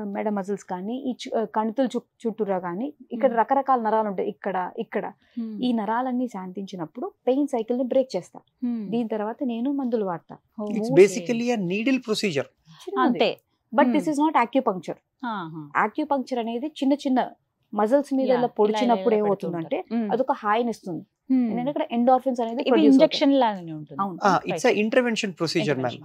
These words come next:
Speaker 3: అల్ట్రాసౌండ్ చూసుకుంటూ ఎక్కడైతే
Speaker 2: ఓకే.
Speaker 3: వాపు ఉందో
Speaker 2: మ్మ్.
Speaker 3: అక్కడికి ఒక చిన్న చిన్న నీడిల్స్ ద్వారా వాపును తగ్గించడం కోసం
Speaker 2: మ్మ్.
Speaker 1: స్పెసిఫిక్ గా ఆ నీడిల్ అదే డెప్త్ లోకి వెళ్ళాలి. ఆ నరం
Speaker 2: మ్మ్.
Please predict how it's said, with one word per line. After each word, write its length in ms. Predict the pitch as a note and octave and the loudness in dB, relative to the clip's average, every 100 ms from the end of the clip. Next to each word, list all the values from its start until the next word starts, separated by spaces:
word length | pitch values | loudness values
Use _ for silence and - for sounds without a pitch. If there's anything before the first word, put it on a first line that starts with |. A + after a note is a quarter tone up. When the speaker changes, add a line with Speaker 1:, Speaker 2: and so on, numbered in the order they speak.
| - | 2
Speaker 3:
అల్ట్రాసౌండ్ 600 | D3 F#3+ F#3 G3 F#3+ D#3+ E3+ | 4 6 6 6 4 0 0
చూసుకుంటూ 440 | E3 - D#3 D3+ | -2 0 0 2
ఎక్కడైతే 580 | F#3 C#3+ - E3+ E3 F3 | 4 4 4 2 4 2
Speaker 2:
ఓకే. 80 | D3+ | 6
Speaker 3:
వాపు 340 | C#3+ C#3+ D3+ | 6 6 2
ఉందో 180 | D3 D3 | 0 4
Speaker 2:
మ్మ్. 100 | F3+ D3 | 2 2
Speaker 3:
అక్కడికి 320 | G3+ D#3+ D#3 | 0 -2 -2
ఒక 100 | E3+ | -6
చిన్న 240 | - F#3 F3 | -4 -6 -4
చిన్న 140 | F#3 | -4
నీడిల్స్ 380 | F3 D#3+ D3+ C#3+ | 0 -2 -2 -4
ద్వారా 240 | C#3+ C3+ D#3+ | 4 4 4
వాపును 460 | C#3+ C3+ D#3+ F#3+ | 4 4 4 0
తగ్గించడం 540 | E3+ C#3+ D3 - D3 C#3 | -2 -2 -6 -4 -4 -2
కోసం 260 | C3+ F#3 | -2 -4
Speaker 2:
మ్మ్. 440 | C#4 B3+ _ - C#4+ | -10 -14 _ -12 0
Speaker 1:
స్పెసిఫిక్ 460 | C#4 C4 D#4+ C4 | 0 0 -4 -2
గా 80 | F#4 | -2
ఆ 80 | C#4+ | 0
నీడిల్ 340 | B3 C4+ E4 - | 2 2 0 -2
అదే 220 | G#3+ D#4 | 0 0
డెప్త్ 260 | D#4 E4 E4+ | 0 0 2
లోకి 180 | E4+ D#4+ | 2 2
వెళ్ళాలి. 340 | C#4 A3 - - | 2 0 -4 -8
ఆ 40 | G#3+ | -2
నరం 240 | G3+ | 0
Speaker 2:
మ్మ్. 80 | C#4 | 2